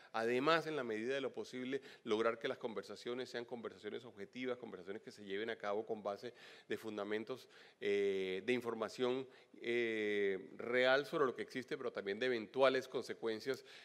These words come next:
eh, de sus eventuales consecuencias y que podamos darle estos elementos de juicio además a los legisladores para que los legisladores realmente tomen la decisión más sabia, no solamente la decisión más popular, no solamente la decisión que mejor le, que más le gustaría o que más votos les daría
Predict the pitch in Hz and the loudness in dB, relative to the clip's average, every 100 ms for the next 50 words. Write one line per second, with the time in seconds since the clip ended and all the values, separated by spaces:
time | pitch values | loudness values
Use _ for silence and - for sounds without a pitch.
0 | - - 98 98 95 98 104 104 104 113 | -12 -4 -2 0 0 -2 -2 -6 -8 -4
1 | 117 98 90 107 120 131 107 107 104 123 | -2 0 0 -2 0 -6 -6 -6 -6 -6
2 | 123 110 - 101 101 117 127 123 131 127 | -8 -8 -4 0 2 0 0 0 0 -4
3 | - 127 104 95 98 120 110 107 107 131 | -6 -8 -6 -6 -10 -8 -8 -6 -4 0
4 | 110 101 104 - - - 117 117 113 104 | 0 0 -4 -14 -20 -4 2 4 4 0
5 | 101 101 101 120 127 117 98 95 92 90 | 0 2 2 0 -4 -4 -4 -4 -6 -8
6 | 90 90 95 113 120 98 98 - - 110 | -6 -2 -2 -2 -4 -6 -6 -8 -8 -8
7 | 117 113 98 90 92 98 117 - 175 113 | -4 -4 -4 -6 -8 -4 -4 0 2 2
8 | 98 107 135 131 127 131 120 101 90 104 | 0 -2 -2 -2 -2 0 0 -2 -4 -6
9 | 117 117 127 113 107 113 - - - 107 | -6 -8 -6 -2 4 4 2 -12 -10 -6
10 | 110 117 117 107 117 107 95 90 98 120 | -2 -2 -4 -4 -2 -2 -2 -8 -8 -6
11 | 110 95 110 117 113 101 101 127 123 - | -8 -6 -8 -6 -4 -2 -2 -2 -4 -2
12 | 104 104 110 110 101 98 107 110 117 101 | -2 2 0 0 -4 -4 -4 -4 -4 -2
13 | 92 98 123 | -4 -2 -2